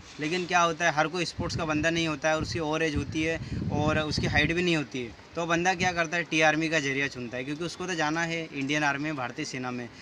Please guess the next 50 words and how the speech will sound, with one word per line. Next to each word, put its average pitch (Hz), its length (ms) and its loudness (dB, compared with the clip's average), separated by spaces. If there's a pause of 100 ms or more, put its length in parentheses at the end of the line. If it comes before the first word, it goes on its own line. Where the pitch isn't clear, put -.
(240)
क्योंकि 165 260 0
Indian 170 240 2
Army 170 300 2
में 175 120 -4
देखो 170 220 -4
यार, 160 180 2
जीडी 147 320 0
में 165 140 0
भी 165 60 -2
बहुत 151 180 -4
ज़्यादा 143 220 -2
height 131 200 -6
मांगते 131 300 -8
हैं 127 100 -12 (380)
और 151 100 2
आपको 143 240 2
मालूम 170 240 2
हर 160 180 2
क्षेत्र 165 320 -4
में 165 120 -2
height 139 180 -2
ज़्यादा 123 240 -2
है, 110 100 -8 (220)
लेकिन 165 220 0
टी 165 200 0
Army 170 300 2
ऐसा 151 260 4
है 151 120 4
जिसमें 165 440 -2
कम 160 160 4
height 143 220 2
वाले 147 200 2
ही 165 140 0
जा 147 160 4
सकते - 320 -10
हैं। 107 160 -10 (360)
इसलिए 165 280 4
आप 156 140 8
लोगों 170 220 -2
को 170 120 0
demotivate 151 580 0
नहीं 156 160 2
होना 151 240 0
है। 170 100 -2 (280)
जिनकी 143 340 0
भी 170 60 0
अगर 170 240 4 (120)
कम 160 160 4
height 156 260 4
है, 123 120 0